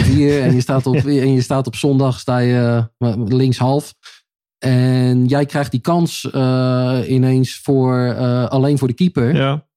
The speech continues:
Speaker 1: Dan ga je blokkeren.
Speaker 2: Ja.
Speaker 1: Iedereen heeft dat. Iedereen blokkeert en iedereen denkt wat er gebeurt. Iedereen die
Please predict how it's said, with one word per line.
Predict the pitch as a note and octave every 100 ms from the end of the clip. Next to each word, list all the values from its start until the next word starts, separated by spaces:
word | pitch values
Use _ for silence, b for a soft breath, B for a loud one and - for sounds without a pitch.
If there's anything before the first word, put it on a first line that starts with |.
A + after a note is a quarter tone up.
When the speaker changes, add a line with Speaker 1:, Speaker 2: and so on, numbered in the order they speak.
| _ -
Speaker 1:
Dan | C#3
ga | D#3+
je | D#3
blokkeren. | C3+ B2+ F3+ D#3+ G2+ F#2 - _
Speaker 2:
Ja. | - B2+ - _ _ _
Speaker 1:
Iedereen | G3 E3 D#3+ C#3
heeft | A#2 G#2 -
dat. | - -
Iedereen | - F3 E3+ D#3+
blokkeert | C#3+ C3 E3 F3
en | F3
iedereen | E3 D3+ D3+
denkt | D3 C#3
wat | C#3
er | B2+
gebeurt. | B2 B2 A2+
Iedereen | - D3 C#3+ C#3
die | C3+ C#3 B2+